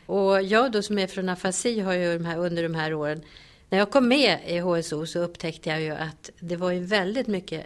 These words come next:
rörelsehinderfrågor, fysiska funktionsnedsättningar som man, som, som var uppe på tapeten. Eh, så jag har försökt att styra in en del frågor på det här med de kognitiva svårigheterna.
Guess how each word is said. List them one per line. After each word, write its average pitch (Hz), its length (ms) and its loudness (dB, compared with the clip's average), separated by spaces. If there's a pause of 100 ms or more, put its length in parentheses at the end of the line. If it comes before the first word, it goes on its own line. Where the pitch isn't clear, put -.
rörelsehinderfrågor, 170 1400 -4 (260)
fysiska 214 640 -6 (140)
funktionsnedsättningar 165 1000 -8
som 165 160 -10
man, 165 300 -10
som, 160 300 -10
som 160 180 -8
var 160 100 -4
uppe 160 180 -8
på 170 120 -8
tapeten. 185 580 -6 (1120)
Eh, 180 220 0 (120)
så - 180 -4
jag 226 180 4
har 247 180 4
försökt 214 400 -4
att 208 80 -4
styra 208 340 0
in 277 200 0
en 233 320 -2
del 170 240 0
frågor 170 420 -2
på 170 180 -6
det 165 80 -6
här 160 120 -4
med 165 160 -6
de 170 160 -6
kognitiva 254 720 -2
svårigheterna. 160 720 -8